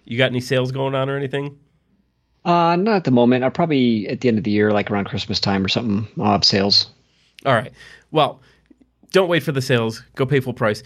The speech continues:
Speaker 1: If you haven't checked out our last episode, we took a deep dive into his la-, into Ian's latest novel, From Legend,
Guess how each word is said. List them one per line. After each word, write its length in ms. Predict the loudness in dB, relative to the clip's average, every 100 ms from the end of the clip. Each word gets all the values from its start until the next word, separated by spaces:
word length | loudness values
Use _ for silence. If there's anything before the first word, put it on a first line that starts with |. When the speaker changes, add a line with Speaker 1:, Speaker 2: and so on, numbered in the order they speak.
| -18
Speaker 1:
If 240 | -4 -2 0
you 120 | -4
haven't 600 | -4 -4 -2 0 -2 -4
checked 360 | -6 -6 -4 -2
out 360 | 0 0 -2 -10 _ _ 0
our 200 | 0 0
last 420 | -2 -2 -2 -4
episode, 500 | -6 -6 -4 -2 -2
we 140 | -4
took 180 | -4 -6
a 60 | -6
deep 220 | -6 -2
dive 320 | -2 0 -4
into 480 | -8 -10 -8 -8 -8
his 360 | -6 -8 -8
la-, 180 | -8 -6 -6
into 320 | -6 -6 -6 -8
Ian's 380 | -4 -4 -4
latest 380 | -4 -6 -8 -10
novel, 380 | -14 -12 -14 -16 _ _ _ _ _ _ _ _ _ -8
From 300 | 0 0 0
Legend, 400 | -2 -2 -4